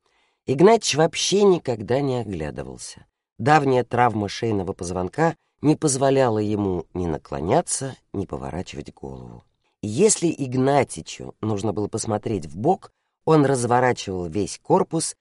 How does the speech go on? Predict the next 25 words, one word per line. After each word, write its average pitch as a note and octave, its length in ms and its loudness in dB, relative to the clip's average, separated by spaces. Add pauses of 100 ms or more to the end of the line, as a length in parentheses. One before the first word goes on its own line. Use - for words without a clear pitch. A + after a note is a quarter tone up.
(160)
вместе C3 560 2
с - 60 -6
сущностью, - 840 -6 (260)
чья B2+ 400 2
индивидуальность A2 1000 0
и G2+ 80 -6
харизматичность F#2+ 1040 -4 (300)
была G#2+ 220 -2
столь F2 280 -6
явной, G2+ 540 0 (140)
что - 200 -8
поганое F#2+ 460 -2
слово F2 340 -6
«брюхо» F2+ 640 -6 (200)
к - 100 -20
ней G2 180 0
не F#2 120 -2
подходило E2+ 680 -8 (140)
совершенно. A#1+ 840 -8 (480)
Кроме G#3 340 6
выдающегося D3 960 0
живота, F2 640 -2 (420)
больше C3+ 400 0
ничего A2 500 -2 (140)
толстого C3 680 -2